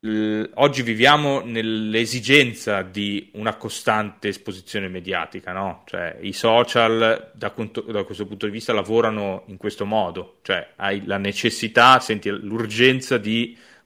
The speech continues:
mostrare, mm, qualcosa di te stesso, della tua vita,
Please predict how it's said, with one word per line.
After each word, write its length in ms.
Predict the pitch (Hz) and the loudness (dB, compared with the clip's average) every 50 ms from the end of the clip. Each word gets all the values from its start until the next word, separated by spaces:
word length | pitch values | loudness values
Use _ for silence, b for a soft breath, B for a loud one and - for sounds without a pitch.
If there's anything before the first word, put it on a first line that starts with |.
| b - | b 0
mostrare, 840 | 123 120 - - - - 127 131 135 135 139 139 139 135 131 - - - | 2 2 2 2 2 6 8 10 10 10 10 8 6 4 2 -2 -6 -18
mm, 800 | - 110 101 101 101 98 95 95 95 95 92 92 92 92 92 92 - _ _ _ _ _ _ _ _ - | -18 -16 -14 -14 -12 -12 -12 -14 -14 -14 -14 -14 -14 -14 -16 -16 -18 _ _ _ _ _ _ _ _ 2
qualcosa 400 | - 113 - - 131 131 123 123 | 2 4 6 6 6 6 6 6
di 100 | 113 104 | 2 4
te 100 | - 113 | 0 0
stesso, 420 | - - - 135 127 - - - | 0 2 2 4 4 4 2 0
della 160 | 104 104 104 | 2 2 2
tua 140 | 101 - 117 | 4 4 4
vita, 580 | 107 117 135 139 - - 151 156 151 147 B | 4 4 2 2 6 8 8 8 8 6 B